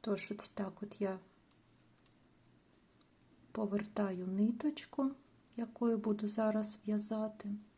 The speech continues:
І ось ця рожева йде в сторону. Ось так це виглядає. І все. Я починаю в'язати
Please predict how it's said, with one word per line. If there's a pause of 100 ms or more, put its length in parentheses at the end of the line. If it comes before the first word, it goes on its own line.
(580)
І
ось
ця
рожева (1000)
йде
в
сторону. (2000)
Ось
так
це
виглядає. (2250)
І
все. (560)
Я
починаю
в'язати